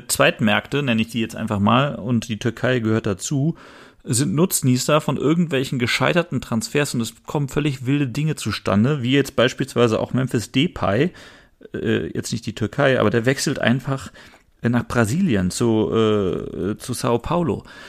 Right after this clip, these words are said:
Und der Typ ist halt einfach dreißig Jahre alt und eine der heißesten, äh, wahrscheinlich eine der heißesten Personalien auf dem, äh, Transfermarkt diesen Sommer gewesen. Und der, d-, also,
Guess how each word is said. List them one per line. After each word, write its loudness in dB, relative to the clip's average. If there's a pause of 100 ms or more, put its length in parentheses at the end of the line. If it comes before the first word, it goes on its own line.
(100)
Und 0
der 8
Typ 2
ist -2
halt 2
einfach 2
dreißig 2
Jahre 0
alt 0 (300)
und 2
eine 2
der 2
heißesten, 0
äh, -12 (380)
wahrscheinlich 2
eine 2
der 2
heißesten -4
Personalien 0
auf -6
dem, -4
äh, -4
Transfermarkt -2
diesen 0
Sommer 2
gewesen. -2 (380)
Und 4
der, 6
d-, -12
also, 2